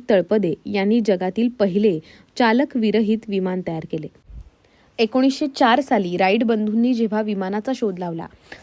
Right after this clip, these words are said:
त्यानंतर भारतात लगेचच एकोणीसशे बत्तीस साली जे आर डी टाटा यांनी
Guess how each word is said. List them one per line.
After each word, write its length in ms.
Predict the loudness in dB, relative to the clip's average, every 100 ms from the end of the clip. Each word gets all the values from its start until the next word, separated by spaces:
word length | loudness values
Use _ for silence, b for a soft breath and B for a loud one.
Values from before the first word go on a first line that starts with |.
| 0
त्यानंतर 420 | 2 4 2 2
भारतात 460 | 2 0 2 0 2
लगेचच 640 | 2 2 0 0 -4 -4
एकोणीसशे 440 | -6 -2 0 0 0
बत्तीस 480 | 2 0 -2 -6 -4
साली 320 | -6 -4 -8 B B B 2
जे 140 | 4
आर 160 | 6 4
डी 160 | 2
टाटा 360 | 0 -2 -2 -2
यांनी 400 | 0 -2 -4 -6